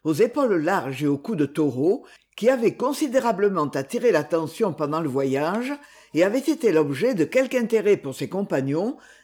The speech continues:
ainsi que pour les employés du chemin de fer, aux deux ou trois stations où le train s'était arrêté. C'était un homme d'environ cinquante ans,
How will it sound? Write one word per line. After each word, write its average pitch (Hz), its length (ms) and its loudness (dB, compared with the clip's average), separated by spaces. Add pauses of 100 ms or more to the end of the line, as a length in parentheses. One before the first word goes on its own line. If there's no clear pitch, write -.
ainsi 202 440 -2
que 311 80 -4
pour 180 220 2
les 147 180 2
employés 220 420 2
du 139 140 0
chemin 180 300 -4
de 143 120 0
fer, 160 400 -2 (360)
aux 170 100 4
deux 269 300 2
ou 262 60 0
trois 139 200 -4
stations 214 640 -2
où 214 40 0
le 156 160 4
train 269 220 -4
s'était 262 380 -2
arrêté. 147 680 0 (1080)
C'était 269 360 0
un 226 160 2
homme 220 220 0
d'environ 147 460 0
cinquante 156 540 -2
ans, 190 260 -2